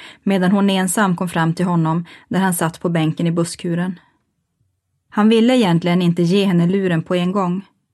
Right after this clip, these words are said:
Var rädd att hon skulle gå direkt innan han hann säga något. "Den låg i gräset", sa han och höll fram den. Hon hade svart smink runt ögonen och håret i hästsvans.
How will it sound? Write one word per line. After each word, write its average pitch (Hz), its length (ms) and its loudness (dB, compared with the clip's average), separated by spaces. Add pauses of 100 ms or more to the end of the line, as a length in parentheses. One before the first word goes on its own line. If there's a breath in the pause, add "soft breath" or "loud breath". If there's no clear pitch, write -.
(400 loud breath)
Var 190 200 0
rädd 190 320 0
att 170 120 0
hon 180 120 -2
skulle 175 200 -2
gå 185 240 -2
direkt 180 680 -6 (160)
innan 190 340 2
han 185 140 -2
hann 175 200 0
säga 202 340 0
något. - 500 -4 (1700)
"Den 190 140 -2
låg 190 200 2
i 202 80 4
gräset", 208 640 -2 (160)
sa 190 180 -4
han 180 260 0 (180)
och 180 80 -4
höll 180 120 -2
fram 175 280 -4
den. 190 220 -8 (1200 loud breath)
Hon 196 120 0
hade 185 180 2
svart 196 340 -4
smink 170 400 0
runt 185 240 -6
ögonen 170 480 0
och 185 100 -2
håret 170 360 -2
i 185 40 -6
hästsvans. 180 760 -8